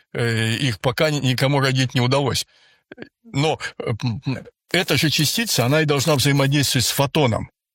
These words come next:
тоже с, с, тоже с нарушением Ц П инвариантности. И вот такие замечательные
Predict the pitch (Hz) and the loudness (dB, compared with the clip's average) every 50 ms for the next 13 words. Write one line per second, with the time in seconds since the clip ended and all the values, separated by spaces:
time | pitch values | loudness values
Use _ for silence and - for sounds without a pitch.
0 | _ _ _ _ _ _ - - 160 127 113 107 - - 127 - - - 196 131 | _ _ _ _ _ _ -4 -2 -2 0 0 -2 -2 -4 -4 -4 -2 0 0 0
1 | 127 123 - 143 127 135 123 - 156 147 143 139 123 104 - 139 117 - 139 127 | 0 0 0 0 0 0 2 0 2 2 2 2 0 0 0 -2 0 0 0 2
2 | 123 123 131 131 131 117 110 98 - - - - - - - - _ _ _ _ | 2 2 2 2 2 2 0 -2 -6 -8 -8 -8 -8 -8 -14 -16 _ _ _ _
3 | _ _ _ _ _ - - 131 147 131 - 147 135 - 170 147 131 120 107 - | _ _ _ _ _ -4 -2 -2 -2 0 0 -2 0 2 2 2 2 2 0 -4
4 | - - - _ _ - 120 110 117 139 151 147 - - 160 147 131 - 135 127 | -8 -14 -14 _ _ -4 -2 0 2 2 2 2 2 2 2 2 2 2 2 2
5 | 117 117 113 - | 4 2 2 -2